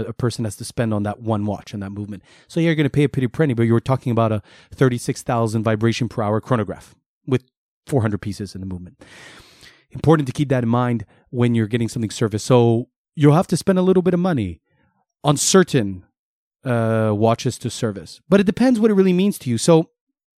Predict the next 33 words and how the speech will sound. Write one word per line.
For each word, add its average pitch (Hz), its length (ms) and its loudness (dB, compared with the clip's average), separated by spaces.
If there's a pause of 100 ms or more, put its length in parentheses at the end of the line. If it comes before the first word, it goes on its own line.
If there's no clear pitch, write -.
there's 180 280 4
a 190 60 4
claim, 170 560 0 (600)
and 156 140 2
I've 175 80 4
heard 175 140 6
this 160 140 0
before, 139 380 0
and 143 80 0
I 127 60 2
have 127 180 2
to 123 220 2
actually 127 300 -2
agree 120 240 -2
with 131 120 -2
some 131 160 -2
of 117 80 0
it, 131 140 2 (520)
is 165 200 4
that 165 280 2
if 156 120 0
there's 170 160 4
nothing 233 220 2
wrong 190 200 2
with 269 80 2
the 123 60 2
watch, 101 440 -4 (680)
you 170 140 0
shouldn't 190 260 2
bring 175 160 2
it 196 100 2
into 277 180 -2
service. - 440 -12